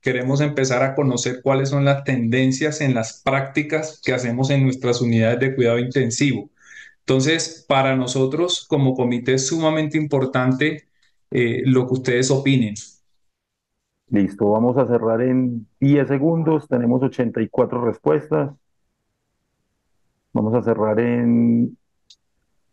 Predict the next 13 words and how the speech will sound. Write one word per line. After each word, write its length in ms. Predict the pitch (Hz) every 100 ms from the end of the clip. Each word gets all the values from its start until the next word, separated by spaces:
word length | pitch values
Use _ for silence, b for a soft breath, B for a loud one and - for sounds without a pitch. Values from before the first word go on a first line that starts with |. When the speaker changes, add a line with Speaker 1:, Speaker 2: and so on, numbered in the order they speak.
| _
Speaker 2:
diez 540 | 123 123 139 151 160 - - _
segundos. 800 | - 120 107 101 98 - - _ _ _ _ _ _ _ _ _ _ _ _ _ _ _ _ _ _ _ _
Speaker 1:
Anímense 560 | 139 147 180 202 202 196
que 180 | 160 139
no 180 | 143 139
se 120 | 165
va 240 | 160 156
a 40 | 156
exponer 500 | - - 151 147 147
la 140 | 156
respuesta 480 | 151 139 120 117 143
de 120 | 131
nadie. 440 | 120 117 107 104